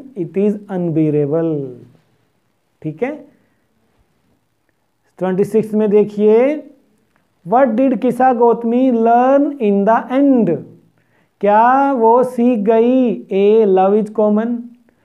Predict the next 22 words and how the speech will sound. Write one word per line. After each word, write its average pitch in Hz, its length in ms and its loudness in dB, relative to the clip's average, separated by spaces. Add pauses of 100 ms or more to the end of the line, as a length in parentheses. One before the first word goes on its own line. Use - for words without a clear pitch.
(240)
बी, 202 440 0
death 185 320 0
is 220 240 -2
common, 226 420 -2 (420)
सी, 214 480 -2
war 190 360 0
is 240 180 0 (120)
common 240 440 -4 (280)
या 202 160 2
डी, 220 200 0
none 214 240 0
of 214 160 0
the 220 220 2
above? 226 560 0 (380)
What 190 220 0
is 214 120 2
the 226 120 2
right 214 280 2
answer? 220 720 0 (360)
Right 208 260 2
answer 233 340 0
is 254 400 2